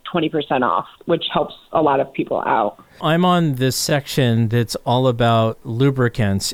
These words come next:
Speaker 2: and it's really great to
Speaker 1: Mm-hmm.
Speaker 2: see that you guys sell a variety of different organic and natural water-based lubricants. Every time I go into a shop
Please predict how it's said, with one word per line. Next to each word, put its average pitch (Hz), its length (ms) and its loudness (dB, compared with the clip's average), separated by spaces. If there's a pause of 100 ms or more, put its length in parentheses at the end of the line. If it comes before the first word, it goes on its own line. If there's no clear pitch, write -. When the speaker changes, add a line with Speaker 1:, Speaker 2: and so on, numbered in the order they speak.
Speaker 2:
and 123 360 0
it's 123 320 -2
really 151 200 0
great 127 240 4
to 175 120 6
Speaker 1:
Mm-hmm. 202 40 8
Speaker 2:
see 131 480 4
that 113 400 2 (420)
you 123 160 0
guys 127 200 4
sell 127 240 4
a 117 140 -2
variety 123 640 4
of 104 140 0
different 117 480 0
organic 120 680 0
and 107 160 2
natural 113 840 2
water-based 113 720 2
lubricants. 110 680 0 (360)
Every 208 220 0
time 233 240 2
I 147 100 2
go 147 280 2
into 170 340 4
a 117 80 2
shop 117 440 0